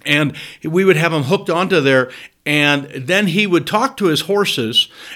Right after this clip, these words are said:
and he would, and it was kind of funny. I mean, his, his lingo with the horses was like, "Hip, hoop, hop." You know, th-, those meant something to the horse for sure. And he'd go, "Hip, hoop, hop." And the, the horse would take off. The two horses would take off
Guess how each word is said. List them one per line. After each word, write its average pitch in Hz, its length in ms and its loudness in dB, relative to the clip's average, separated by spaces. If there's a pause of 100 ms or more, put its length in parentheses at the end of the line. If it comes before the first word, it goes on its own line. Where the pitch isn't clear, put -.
(120)
and 165 260 2
he 196 160 4
would, 165 240 2
and 147 560 -4
it 165 80 2
was 156 140 -2
kind 180 180 -2
of 123 80 -4
funny. 139 300 0
I 123 40 -2
mean, 131 160 0
his, 147 140 -2
his 139 340 -4
lingo 143 280 2
with 127 120 0
the 117 80 -4
horses 127 400 -2
was 120 160 -2
like, 117 220 -2 (300)
"Hip, 190 340 0
hoop, 254 400 2
hop." 254 420 6
You 151 120 2
know, 156 140 -2
th-, 175 240 4
those 180 200 4
meant 165 240 2
something 170 240 0
to 139 60 0
the 131 100 0
horse 131 260 4
for 127 120 -8
sure. 131 340 0 (320)
And 143 80 0
he'd 196 60 4
go, 160 100 4
"Hip, 226 300 6
hoop, 269 340 0
hop." 240 340 6 (160)
And 180 160 6
the, 156 320 4
the 160 140 2
horse 226 320 6
would 160 320 4 (540)
take 180 240 2
off. 196 280 2
The 143 80 -2
two 190 220 0
horses 190 320 0
would 151 140 -2
take 175 180 2
off 175 180 0